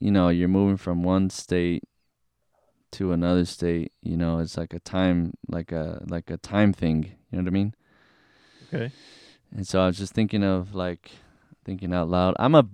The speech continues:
Speaker 1: I'm a verbal processor, so I gotta, no, I'm just
Speaker 2: You are. Extrovert.
Speaker 1: So,
Speaker 2: That's
Speaker 1: um,
Speaker 2: what you do. Process
Speaker 1: but
Speaker 2: out loud.
Speaker 1: for real, but so I'm just, like, thinking out loud, like, you know, if, if the, if it's a time thing, you know, um,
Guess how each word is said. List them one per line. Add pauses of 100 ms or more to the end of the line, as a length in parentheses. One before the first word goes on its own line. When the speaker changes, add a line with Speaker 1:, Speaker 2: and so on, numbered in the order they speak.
(140)
Speaker 1:
I'm
a
verbal
processor,
so
I
gotta,
no,
I'm
just
Speaker 2:
You
are. (200)
Extrovert. (100)
Speaker 1:
So,
Speaker 2:
That's
Speaker 1:
um,
Speaker 2:
what
you
do. (240)
Process
Speaker 1:
but
Speaker 2:
out
loud. (400)
Speaker 1:
for
real,
but
so
I'm
just,
like,
thinking
out
loud,
like,
you
know,
if,
if
the,
if (100)
it's
a
time
thing, (200)
you
know, (120)
um,